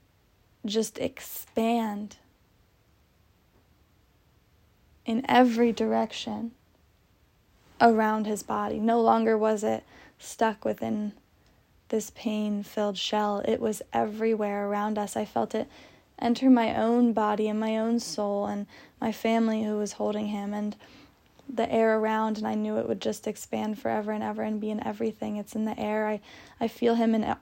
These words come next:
all the dogs I interact with now and in the yin-yangs and all the blacks and whites and the thick sausage-like structures <laughs> that, that are around. I,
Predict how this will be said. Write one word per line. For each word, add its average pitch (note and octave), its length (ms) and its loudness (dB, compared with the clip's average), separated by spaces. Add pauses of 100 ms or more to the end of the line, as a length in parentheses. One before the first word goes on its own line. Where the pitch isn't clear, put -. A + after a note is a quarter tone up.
all G#3+ 180 6
the A3 100 0
dogs G#3 420 -2
I A3 40 -2
interact G#3+ 560 -4
with A3 180 -4
now G#3 380 -2
and G#3 340 -4 (440)
in A3+ 140 4
the A3+ 80 4
yin-yangs G#3+ 760 2
and A3 180 0
all A3+ 220 2
the G#3+ 100 0
blacks G#3 440 -2
and G#3+ 160 -2
whites G#3+ 420 -2
and G#3 240 -4 (1400)
the A#3+ 100 2
thick - 400 -2
sausage-like - 1700 0
structures A3+ 800 2
<laughs> - 20 -10
that, B3 460 6 (400)
that A#3+ 140 8
are G#3+ 220 6
around. G#3 500 2
I, A3 240 2